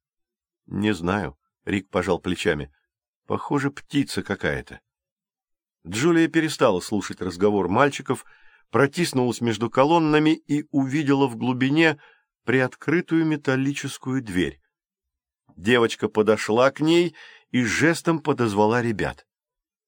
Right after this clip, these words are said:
За дверью оказалась совершенно необыкновенная комната, очень походившая на командный пункт подводной лодки или внутренность огромного часового механизма.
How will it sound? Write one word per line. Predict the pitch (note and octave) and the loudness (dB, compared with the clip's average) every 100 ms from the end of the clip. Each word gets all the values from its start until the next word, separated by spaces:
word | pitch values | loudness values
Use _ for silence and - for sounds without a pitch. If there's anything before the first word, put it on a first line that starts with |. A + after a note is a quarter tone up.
| _ _ | _ _
За | G#2 C#3+ | 2 4
дверью | C#3+ F3+ F3 F#3 G#3+ | 4 4 4 4 2
оказалась | D#3 D#3 D#3 E3 D#3+ C#3 | 2 2 2 4 2 0
совершенно | D3 D#3 C#3 - F3+ D#3+ D#3+ | 0 2 2 2 2 2 2
необыкновенная | D3+ D3+ D3 D3 C3+ D3 D#3 C#3 C3 A#2+ | 4 4 4 2 2 4 4 2 0 0
комната, | - F#3 D3 A2 G#2+ A2 G#2+ - - - _ | 0 2 4 2 4 2 2 -8 -20 -20 _
очень | F3 G#3 F#3+ F3+ | 2 2 0 0
походившая | F3+ - E3 D#3+ F3 - D#3+ | 0 2 0 0 -2 2 2
на | D#3 D3+ | 4 2
командный | D3 D3 D#3+ D#3 B2+ B2 C#3 | 2 4 4 4 0 2 2
пункт | C#3 - E3 C#3 - | 0 -2 -2 -2 -12
подводной | - C#3 C3 D3 C3 B2 B2+ | 0 0 2 0 2 0 2
лодки | C#3 F#3+ - - G#2 - - _ | 2 0 0 -2 -2 -2 -14 _
или | D#3+ E3 D#3+ | 0 4 2
внутренность | - A2+ D#3+ F3+ D#3 D#3 C#3+ - - | 2 0 0 0 0 0 -2 -4 -2
огромного | C3+ A2 C3 E3 D3+ D3+ D3 | 0 0 2 2 2 2 2
часового | - C3+ A#2+ A#2+ C#3+ C3 | -2 -2 -2 2 2 2
механизма. | B2+ B2 C3 G#2 C#2 B1+ | -2 -2 -2 -2 -6 -12